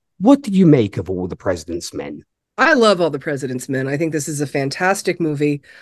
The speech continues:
Speaker 2: What I love about it is that no matter how many times I see it, and even the first time I saw it, it was fascinating to me that it did this. I am riveted to this story.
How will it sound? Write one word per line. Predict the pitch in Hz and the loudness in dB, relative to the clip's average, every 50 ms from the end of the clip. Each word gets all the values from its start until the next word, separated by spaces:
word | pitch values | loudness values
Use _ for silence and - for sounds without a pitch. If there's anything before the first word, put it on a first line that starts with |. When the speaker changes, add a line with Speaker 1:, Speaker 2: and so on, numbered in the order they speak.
| - - _ _ | -20 -20 _ _
Speaker 2:
What | - 165 190 214 226 | 0 2 4 6 6
I | 220 | 6
love | 220 196 190 190 190 196 196 190 | 6 6 6 6 4 4 4 2
about | 185 165 170 156 151 151 151 | 2 2 2 0 2 2 0
it | 151 143 | -2 -2
is | 147 147 143 151 | -2 -6 -4 -2
that | 156 151 147 | -4 -4 -2
no | 156 156 156 | -2 -2 -2
matter | 151 151 151 156 156 156 | 0 0 0 -2 -2 -2
how | 165 170 175 | 0 0 2
many | 202 208 202 | 4 4 2
times | 196 - 190 190 175 175 160 | 2 2 -2 0 0 0 0
I | 156 151 | 0 -2
see | 147 - - - - 294 254 165 | -2 -4 -6 -4 -2 0 2 2
it, | 147 151 156 - - _ _ _ _ _ _ | 0 -2 -6 -10 -16 _ _ _ _ _ _
and | - 226 302 | 2 6 6
even | 359 381 330 262 | 6 6 6 4
the | 233 | 0
first | 214 - 277 277 262 - | 0 2 0 0 0 0
time | - 254 294 277 214 | 0 0 2 2 2
I | 170 156 | 2 0
saw | 147 - - 156 147 | -2 -2 -2 -2 -2
it, | 143 147 147 | 0 -2 -2
it | 139 | -4
was | - 143 - | -4 -8 -8
fascinating | - - 202 196 185 - - 156 147 147 | 0 2 4 4 2 2 -2 -2 -2 -2
to | 139 - | -2 -4
me | 143 143 | -4 -4
that | 139 143 139 | -4 -4 -8
it | 135 131 | -8 0
did | - 196 185 156 | 0 0 0 0
this. | 147 139 135 - - _ _ - - - - _ _ | -4 -4 -6 -8 -14 _ _ -20 -20 -20 -20 _ _
I | - 302 | 2 4
am | 349 220 170 151 147 147 | 4 4 4 2 -2 -2
riveted | 151 170 185 180 165 160 143 131 131 - - | 2 4 4 6 6 4 0 0 -4 -8 -8
to | - 151 | -4 -4
this | 139 131 - | -4 -2 -4
story. | - - 147 135 107 104 98 - _ | -4 -6 -6 -6 -6 -8 -8 -10 _